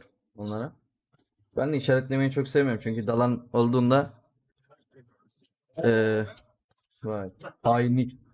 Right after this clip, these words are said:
Hainlik. Üstünde şey de yok ya. Tamam, öyle esprisine vurdu diye düşünüyorum ama.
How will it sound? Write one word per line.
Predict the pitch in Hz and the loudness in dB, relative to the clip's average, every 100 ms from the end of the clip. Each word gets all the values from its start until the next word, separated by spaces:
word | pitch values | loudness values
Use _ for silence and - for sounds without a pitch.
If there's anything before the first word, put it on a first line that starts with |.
| _ _ _ _ _ _ | _ _ _ _ _ _
Hainlik. | 110 104 110 117 120 - - _ _ _ _ _ _ _ _ _ | -4 -2 2 2 2 -4 -20 _ _ _ _ _ _ _ _ _
Üstünde | - 120 120 120 | -8 -2 0 0
şey | 127 123 | -2 0
de | |
yok | 110 92 | -2 -4
ya. | 104 120 - _ _ _ _ _ _ _ _ _ | -8 -8 -14 _ _ _ _ _ _ _ _ _
Tamam, | 127 120 117 107 | 0 0 0 -2
öyle | 113 120 | -2 -2
esprisine | 139 - - 117 - 143 | -4 -6 -8 -6 2 4
vurdu | 131 117 123 | 4 0 4
diye | 147 123 | 4 4
düşünüyorum | 117 127 120 117 | -2 -2 -2 -2
ama. | 147 160 165 | -2 -6 -10